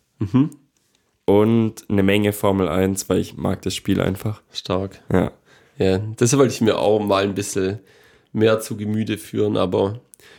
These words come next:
Speaker 1: wie immer ist die Zeit das Problem.
Speaker 2: Mhm, da braucht
Speaker 1: Und
Speaker 2: man viel Zeit, um da gut zu werden.
Speaker 1: Und auch die nötige, äh, wie sagt man, Disziplin, glaub ich.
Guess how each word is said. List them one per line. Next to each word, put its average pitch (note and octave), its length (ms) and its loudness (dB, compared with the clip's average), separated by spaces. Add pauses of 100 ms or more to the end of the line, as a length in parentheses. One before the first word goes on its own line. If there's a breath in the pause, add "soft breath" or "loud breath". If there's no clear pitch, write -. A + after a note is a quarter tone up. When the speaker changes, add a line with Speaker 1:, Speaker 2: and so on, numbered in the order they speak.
Speaker 1:
wie C3+ 120 6
immer D#3+ 160 4
ist C#3 160 0
die A#2 80 -6
Zeit A2+ 320 -2
das - 100 -10
Problem. G2+ 520 0
Speaker 2:
Mhm, F#2+ 460 0
da G2 80 4
braucht F#2+ 200 2
Speaker 1:
Und A2+ 80 6
Speaker 2:
man F#2+ 80 0
viel G2 260 0
Zeit, G2 380 0
um G2+ 160 2
da F#2+ 100 4
gut G2 240 -2
zu G2+ 180 -2
werden. G2+ 360 -4 (400)
Speaker 1:
Und A#2 220 2
auch A2+ 260 4
die A2 260 0
nötige, A2+ 920 2 (520)
äh, - 60 -6 (280)
wie G#2 80 -6
sagt A#2+ 320 -6
man, G2+ 280 2 (420 soft breath)
Disziplin, A2+ 680 0
glaub G2 340 2
ich. G2+ 240 -6